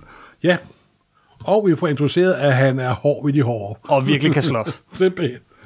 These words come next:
Speaker 1: Og
Speaker 2: Og vi
Speaker 1: det var
Speaker 2: f-
Speaker 1: de seks sider.
Speaker 2: Det var seks sider. Og dem sidder vi og snakker om i dag.
Speaker 1: Ja.
Speaker 2: Og alt, hvad der kom af dem.
Speaker 1: <laughs> Og det bevirkede jo, at de seks sider har nu i de næste firs år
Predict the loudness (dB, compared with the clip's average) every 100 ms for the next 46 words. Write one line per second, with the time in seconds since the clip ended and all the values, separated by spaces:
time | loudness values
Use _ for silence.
0 | -20 -20 -20 -20 _ _ _ _ -2 2
1 | 4 2 2 0 0 0 0 -2 -4 _
2 | 0 0 2 0 0 2 2 0 -6 _
3 | _ _ _ -2 2 2 2 2 2 0
4 | -4 _ _ _ 0 0 2 0 0 -8
5 | _ -2 0 0 -2 -4 0 0 0 -4
6 | 0 2 2 2 0 0 0 -4 0 -2
7 | 0 0 0 0 -4 0 -2 0 -4 -6
8 | _ -18 -14 -14 -4 -2 0 0 0 2
9 | 2 2 2 2 0 -2 -4 -2 -2 -2
10 | 0 2 2 0 -2 -2 0 0 -2 -2
11 | -2 -2 -6 -6 -4 -4 -4 -6 -8 -12